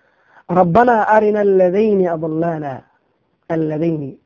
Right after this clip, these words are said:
ها، هو مفعول سواي. ش-، هو اسم موصول كده. حالة مصبوط عاي.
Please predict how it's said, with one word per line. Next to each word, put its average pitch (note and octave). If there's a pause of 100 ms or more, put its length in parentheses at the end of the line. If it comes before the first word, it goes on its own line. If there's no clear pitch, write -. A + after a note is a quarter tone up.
(680)
ها، D3
هو D3+
مفعول D#3+
سواي. F3 (520)
ش-، -
هو D#3
اسم -
موصول D3+
كده. -
حالة E3
مصبوط D#3
عاي. C3+